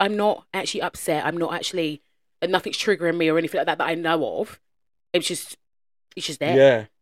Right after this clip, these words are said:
Speaker 2: It's
Speaker 1: I don't know.
Speaker 2: crazy. I, it's like, how can you, you, I don't know how you pinpoint it. What do
Speaker 1: Yeah,
Speaker 2: you do?
Speaker 1: because it's the, it's
Speaker 2: Is it a anxiety of maybe getting orders done and you don't realise that it's always in the back of your mind
Speaker 1: No, 'cause
Speaker 2: or
Speaker 1: they're all
Speaker 2: something like
Speaker 1: done.
Speaker 2: that? Do you know?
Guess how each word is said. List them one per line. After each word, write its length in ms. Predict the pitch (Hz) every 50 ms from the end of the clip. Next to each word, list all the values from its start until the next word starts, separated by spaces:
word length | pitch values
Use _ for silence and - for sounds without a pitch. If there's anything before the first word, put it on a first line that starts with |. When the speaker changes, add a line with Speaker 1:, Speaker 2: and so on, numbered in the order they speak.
| _ _
Speaker 2:
It's 120 | - 151 -
Speaker 1:
I 60 | 175
don't 80 | -
know. 60 | 170 175
Speaker 2:
crazy. 320 | 180 - 123 - 151 147
I, 80 | 131 147 147 143 139 147 147 151
it's 260 | 151 151 151 - -
like, 180 | 175 143 - - _ _ _ _ _ _ _ _
how 240 | - 120 160 180 185
can 180 | - 190 175
you, 180 | 160 151 139 - _ _ _ _ -
you, 100 | 143 131 _ _ _ _ _ _ _ _ _ -
I 80 | 143
don't 160 | 139 151 139
know 80 | 127 131
how 120 | 123 127 139
you 160 | 131 123 120
pinpoint 600 | - - 151 147 139 120 - 143 131 127 123 -
it. 180 | 123 113 110 98
What 160 | 107 117 120
do 80 | 208 226
Speaker 1:
Yeah, 120 | 240 208 113
Speaker 2:
you 40 | -
do? 140 | 131 135 131
Speaker 1:
because 160 | 127 208 202
it's 100 | 220 190 -
the, 140 | - 214 -
it's 220 | 196 - 156 147
Speaker 2:
Is 60 | 123
it 120 | 143 139 -
a 340 | 117 123 123 123 - - 127
anxiety 800 | 127 127 120 107 107 127 127 123 123 123 - - - 127 123 120
of 300 | - 110 110 110 107 104 -
maybe 560 | - 113 120 117 113 - 104 104 104 98 95 - _ _ _ _ _ _ _ _ _ _ -
getting 280 | - 135 131 - 135 139
orders 400 | - 135 143 147 139 143 127 -
done 260 | - 135 139 156 165
and 100 | 147 139
you 60 | 135
don't 240 | 127 139 127 107 117
realise 400 | 127 143 143 127 117 113 110 -
that 140 | 127 - 113
it's 100 | 110 - -
always 300 | - 127 127 123 123 113
in 80 | 117 113
the 80 | 120
back 180 | - 110 107 -
of 80 | 101 104
your 120 | 110 107
mind 500 | 117 165 214 226 220 214 214 214 214 208
Speaker 1:
No, 80 | 208 302
'cause 100 | - -
Speaker 2:
or 40 | -
Speaker 1:
they're 100 | - 302
all 120 | - 320 302
Speaker 2:
something 220 | - 170 254 262
like 180 | 302 359 - 147
Speaker 1:
done. 180 | 139 127 131 127
Speaker 2:
that? 260 | 156 151 117 - -
Do 100 | - 139
you 40 | 139
know? 120 | 131 -